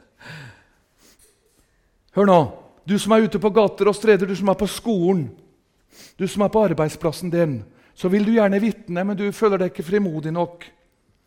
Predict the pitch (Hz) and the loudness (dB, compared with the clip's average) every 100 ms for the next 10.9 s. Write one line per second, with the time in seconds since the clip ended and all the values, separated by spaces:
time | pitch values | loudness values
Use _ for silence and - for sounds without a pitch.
0 | _ _ - 190 202 240 208 190 196 185 | _ _ 0 0 0 -2 0 4 4 4
1 | 113 - _ _ _ _ _ _ 180 185 | 0 -10 _ _ _ _ _ _ -8 -6
2 | 185 214 202 185 190 214 196 185 190 190 | 0 2 4 2 0 0 -2 -2 -2 0
3 | 165 156 160 175 180 180 170 160 175 160 | 0 0 -2 -4 -2 -2 -4 -4 -4 -4
4 | 151 147 147 165 156 156 151 165 165 147 | -4 -4 -4 -6 -6 -6 -6 -6 -2 -4
5 | - - - - - - 185 196 208 123 | -6 -18 -20 -20 -16 -4 2 4 4 2
6 | - - 214 - 202 185 165 - - 151 | -6 -8 -6 2 4 4 2 0 -14 -2
7 | 135 196 233 254 190 170 175 - 196 196 | 6 6 6 2 2 2 0 -2 -4 -4
8 | - 202 165 202 - - - _ _ _ | -2 -2 -2 -4 -8 -20 -20 _ _ _
9 | - 131 165 233 254 180 202 185 233 185 | -12 0 2 2 2 -2 -4 -4 -2 -2
10 | 185 - 160 - - 180 180 202 165 | -2 -2 -4 -4 -8 -4 0 0 -2